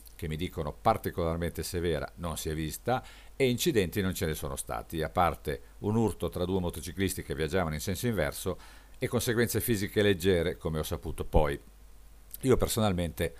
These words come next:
ho corso due rischi. Il primo, quando in uscita di curva cieca ho incontrato una veloce Fiat Stilo dei Carabinieri che stava impostando contromano. Il secondo, quando un camper mi si è fermato davanti di colpo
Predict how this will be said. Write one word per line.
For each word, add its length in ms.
ho 160
corso 320
due 220
rischi. 340
Il 100
primo, 440
quando 460
in 120
uscita 360
di 100
curva 280
cieca 440
ho 100
incontrato 500
una 120
veloce 400
Fiat 420
Stilo 440
dei 120
Carabinieri 640
che 140
stava 260
impostando 600
contromano. 840
Il 120
secondo, 560
quando 260
un 80
camper 540
mi 100
si 120
è 60
fermato 380
davanti 320
di 80
colpo 440